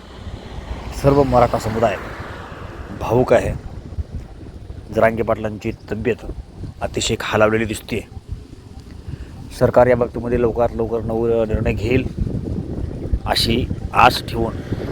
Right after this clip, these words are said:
हे सर्व लोक बसलेले आहेत. जरांगे पाटलांच्या जीवाचं काही बरं वाईट होऊ नये असं साकडंही ते परमेश्वराकडे घालतायत. आज जरांगे पाटील यांची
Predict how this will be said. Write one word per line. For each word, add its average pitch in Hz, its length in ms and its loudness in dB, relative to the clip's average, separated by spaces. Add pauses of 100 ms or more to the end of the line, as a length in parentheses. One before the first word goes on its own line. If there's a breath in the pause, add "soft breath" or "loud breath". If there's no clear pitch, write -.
हे 113 80 -2
सर्व 117 220 4
लोक 117 220 6
बसलेले 120 320 6
आहेत. 113 1500 4
जरांगे 127 260 4
पाटलांच्या 113 600 4 (760)
जीवाचं 113 300 4
काही 117 120 6
बरं 113 220 4
वाईट 117 220 6
होऊ 131 260 4
नये 131 260 4 (1500)
असं 120 320 8
साकडंही 139 680 8
ते 127 60 2
परमेश्वराकडे 127 580 6
घालतायत. 117 460 6 (1080)
आज 120 260 10 (1300)
जरांगे 123 480 8
पाटील 120 240 6 (640)
यांची 117 200 0